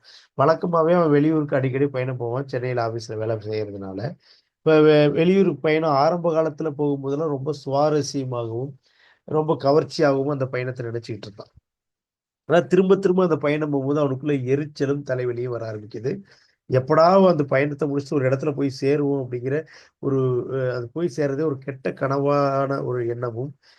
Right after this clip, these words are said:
அதே நேரத்துல வந்து அவன் தன், ஏன்டா இந்த, இந்த ஃபீல்ட, இந்த க-, களத்தை தேர்ந்தெடுத்தோம் என்று அ-, தன்னையே அறைந்து கொள்ள வேண்டும் என்ற எண்ணம் கூட அவனுக்கு அடிக்கடி வருவதுண்டு.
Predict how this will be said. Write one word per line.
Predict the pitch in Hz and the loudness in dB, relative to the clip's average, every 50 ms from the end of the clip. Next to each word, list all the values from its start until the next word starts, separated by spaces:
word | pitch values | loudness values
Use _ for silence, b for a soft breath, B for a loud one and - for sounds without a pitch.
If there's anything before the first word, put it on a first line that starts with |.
| b b _ | b b _
அதே | - 123 131 151 175 180 | -4 -2 2 4 4 6
நேரத்துல | 175 175 165 143 - 143 143 | 6 4 2 2 0 -2 -2
வந்து | 143 143 143 165 165 156 147 | 0 -2 -2 0 2 2 4
அவன் | 131 131 131 131 127 120 | 4 4 2 0 -2 -4
தன், | - 123 123 127 131 | -6 -8 -8 -10 -8
ஏன்டா | 117 123 127 135 143 156 165 165 | -4 -2 -2 0 2 4 4 4
இந்த, | 156 151 147 | 4 4 2
இந்த | 139 131 131 123 123 120 117 117 113 - | 2 2 0 0 0 -2 -2 -4 -4 -4
ஃபீல்ட, | 151 151 151 143 131 127 135 | -2 -2 0 0 0 -2 -2
இந்த | 123 123 127 120 | -4 -6 -8 -6
க-, | - - 123 123 127 127 131 B B B B B B | -6 -4 -4 -4 -4 -4 -6 B B B B B B
களத்தை | - - 131 143 143 - 160 156 | -2 0 2 2 2 2 0 0
தேர்ந்தெடுத்தோம் | 139 135 147 151 151 156 160 139 131 147 147 139 | 2 2 0 0 2 0 0 -2 -2 -4 -4 -4
என்று | 139 135 131 139 | -2 -2 -2 -2
அ-, | 123 120 127 123 | 0 0 -2 -4
தன்னையே | 120 - 123 123 131 147 147 156 160 156 | -4 -6 -8 -6 -4 -2 -2 0 2 2
அறைந்து | 143 127 127 131 151 160 156 165 156 | 2 2 2 0 0 -2 -4 -4 -2
கொள்ள | 151 147 143 139 | 0 0 0 0
வேண்டும் | 135 131 135 131 127 135 139 135 | -2 -2 -4 -4 -6 -6 -8 -8
என்ற | 131 123 120 123 | -8 -8 -6 -4
எண்ணம் | 120 120 123 135 143 139 131 | -4 -4 -2 -4 -4 -4 -4
கூட | 135 135 143 | -4 -4 -4
அவனுக்கு | 139 135 131 117 | -4 -4 -4 -4
அடிக்கடி | 120 113 117 113 120 131 131 | -6 -6 -6 -6 -6 -4 -2
வருவதுண்டு. | 120 113 110 120 120 110 110 107 101 95 95 | -2 -2 0 -2 -2 -4 -6 -8 -10 -12 -14